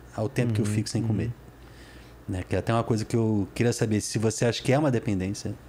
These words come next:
Speaker 2: Uhum.
Speaker 1: de açúcar,
Speaker 2: Hum.
Speaker 1: ou se é uma hipoglicemia normal que eu teria, porque
Speaker 2: Pode ser também um pouco de ansiedade, né? Às vezes o açúcar, ele é, ele é um excelente ansiolítico, né?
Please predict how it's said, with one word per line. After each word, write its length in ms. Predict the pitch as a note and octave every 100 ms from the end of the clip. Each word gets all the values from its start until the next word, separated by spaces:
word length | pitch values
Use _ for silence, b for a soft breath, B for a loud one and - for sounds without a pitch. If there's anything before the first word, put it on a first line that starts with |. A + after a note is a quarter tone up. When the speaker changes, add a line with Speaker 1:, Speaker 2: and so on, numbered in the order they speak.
| -
Speaker 2:
Uhum. 360 | A#2+ G#2 A2 A2+
Speaker 1:
de 100 | G2+
açúcar, 500 | G2+ - A2+ C3 C#3+ C#3 B B B B
Speaker 2:
Hum. 120 | B2+ G#2+
Speaker 1:
ou 60 |
se 100 | -
é 20 |
uma 40 | G#3
hipoglicemia 500 | G#3 F3+ E3+ E3 D#3
normal 280 | D#3+ C#3+ D3+
que 60 |
eu 40 | C#3+
teria, 420 | D3 B2+ C3 D3
porque 400 | - - C3+ B2+ - - - - - - - - -
Speaker 2:
Pode 240 | D3+ E3+
ser 240 | - G#3+
também 200 | G3+ D3
um 40 | C3+
pouco 200 | C#3 C3+
de 80 | C3+
ansiedade, 680 | C3+ E3 D#3 A#2+ A2 A2+
né? 240 | A2+ A#2+ C3+
Às 140 | A2+ A#2
vezes 340 | B2 C3+ - B B B -
o 60 |
açúcar, 400 | A2+ - C3+ C3+
ele 80 | B2+
é, 180 | A#2+ -
ele 140 | A#2+
é 20 | A#2
um 60 |
excelente 560 | A#2 - B2+ B2+ D3+ D#3
ansiolítico, 760 | D#3+ - D#3 C3 B2 - -
né? 220 | A#2 B2+